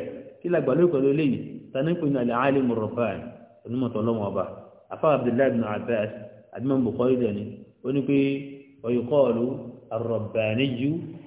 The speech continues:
الذي يربي الناس بصغار العلم، eh, قبل كباره." Ẹni tó ṣe wípé ní kíni o,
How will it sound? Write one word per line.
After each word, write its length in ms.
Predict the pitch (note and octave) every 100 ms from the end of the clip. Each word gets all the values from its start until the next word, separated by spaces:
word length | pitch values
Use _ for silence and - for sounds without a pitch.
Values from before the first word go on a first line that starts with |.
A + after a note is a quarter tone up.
| -
الذي 560 | G2+ G#2+ C#3 C#3+ C3+ B2
يربي 460 | A#2 C3 C3+ A#2 A#2+
الناس 460 | A#2 C3 C3 A#2 A#2+ A#2+ A#2+ - -
بصغار 680 | G#2 G#2+ G#2 G2+ B2+ C3+ B2+
العلم، 580 | A#2+ A2+ G#2+ C#3 B2+ B2+ C#3+ F3 - - - - -
eh, 260 | A#2 F#3+ C#4 - - - -
قبل 420 | - A#2+ A2 A2+ B2 C3+ - - - - -
كباره." 960 | - G#2 G#2+ A2+ G#2+ G#2 G#2 A#2 G#2+ F#2+ E2 D2+ - - - -
Ẹni 180 | A#2+ A#2+
tó 60 | B2+
ṣe 80 | B2+
wípé 220 | C3 C#3
ní 100 | C#3+
kíni 220 | C3 C3+
o, 100 | A#2+